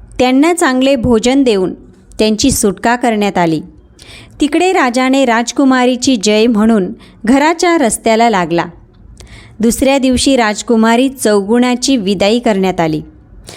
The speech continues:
हत्ती, घोडे, दास, दासी, धन, दौलत आपल्या नगराला घेऊन निघाली. राणी पुरुष वेशात घोड्यावर बसून पुढे चालत होती.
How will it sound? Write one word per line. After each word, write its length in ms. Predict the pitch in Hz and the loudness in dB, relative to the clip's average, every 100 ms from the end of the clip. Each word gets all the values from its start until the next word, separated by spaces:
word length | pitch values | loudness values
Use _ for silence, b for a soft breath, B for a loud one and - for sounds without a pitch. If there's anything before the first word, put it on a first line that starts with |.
| B B - | B B -4
हत्ती, 440 | 254 254 - 277 262 | -4 -4 -2 -2 0
घोडे, 400 | 269 233 240 247 | 0 2 2 0
दास, 460 | 196 196 220 240 | 0 0 0 -4
दासी, 460 | 202 196 190 214 196 | -2 -2 -2 -2 -2
धन, 420 | 180 226 220 220 | 0 2 2 0
दौलत 360 | 196 190 190 180 - _ - | 0 0 0 -2 -6 _ -6
आपल्या 340 | 233 233 302 | -6 0 0
नगराला 600 | 285 220 220 220 226 247 | 2 0 0 0 0 -2
घेऊन 400 | 233 220 220 214 | -2 0 0 2
निघाली. 460 | 208 170 190 190 147 - - - - B B B B B B | 0 0 0 0 -2 -6 -20 -20 -20 B B B B B B
राणी 300 | 208 226 269 | -2 0 0
पुरुष 500 | 339 240 233 269 330 | 0 0 2 2 0
वेशात 340 | 254 254 294 269 - - - - - | 0 0 0 -2 -6 -20 -20 -16 -2
घोड्यावर 520 | 233 233 233 254 285 | 0 2 2 2 2
बसून 400 | 240 240 208 170 | 0 -2 0 -2
पुढे 420 | - - 214 220 | -4 -4 0 0
चालत 440 | 233 185 170 180 214 | 0 0 0 0 -2
होती. 260 | 180 - | -2 -8